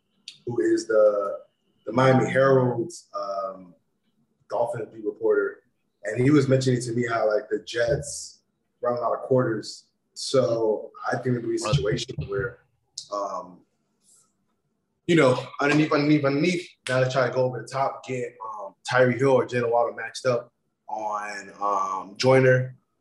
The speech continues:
or Whitehead and try to take, you know, take that shot over the top. I mean, we saw the Steelers try that with Claypool. Um, obviously,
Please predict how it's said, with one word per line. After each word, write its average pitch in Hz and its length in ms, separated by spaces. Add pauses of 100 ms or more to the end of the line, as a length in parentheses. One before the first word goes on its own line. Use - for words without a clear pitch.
(200)
or 101 160
Whitehead 131 460
and 113 120
try 117 180
to 110 40
take, 123 220
you 127 60
know, 110 120
take 120 160
that 117 120
shot 117 200
over 107 140
the - 120
top. 127 280
I 123 40
mean, 117 140
we 123 80
saw 123 200
the - 60
Steelers 123 380
try 117 240
that 113 220 (200)
with 117 140 (400)
Claypool. 143 680 (260)
Um, 107 300
obviously, 127 440